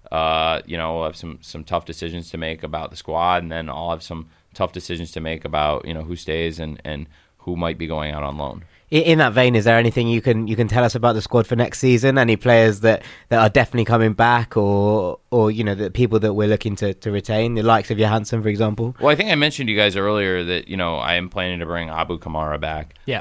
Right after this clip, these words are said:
Speaker 1: Uh, and, uh, to your point, Jack, yeah, Stefan Johansson, I'm also expecting to return to the squad. Uh, and I think, uh, that makes us a, a better, stronger squad.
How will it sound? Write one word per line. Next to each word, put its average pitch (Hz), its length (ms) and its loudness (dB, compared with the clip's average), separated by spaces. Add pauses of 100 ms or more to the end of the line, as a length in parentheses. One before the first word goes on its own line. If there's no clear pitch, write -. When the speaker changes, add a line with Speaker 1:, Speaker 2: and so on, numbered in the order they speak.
(120)
Speaker 1:
Uh, 82 560 2
and, 90 600 -2
uh, 85 380 0 (140)
to 104 180 -4
your 92 160 -2
point, 98 280 -4
Jack, 90 300 -2
yeah, 92 160 2
Stefan 90 320 -2
Johansson, 85 460 -4
I'm 80 160 -2
also 80 260 -2
expecting 78 480 -8
to 78 60 -6
return 76 340 -6
to 71 60 -8
the 73 80 -10
squad. 76 480 -2 (400)
Uh, 80 500 0
and 85 180 -4
I 80 60 -4
think, 85 360 -6
uh, 78 280 2 (320)
that 107 160 2
makes 110 240 -2
us 98 180 -2
a, 87 240 0
a 82 140 -2
better, 90 560 -4
stronger 90 400 -4
squad. 87 480 0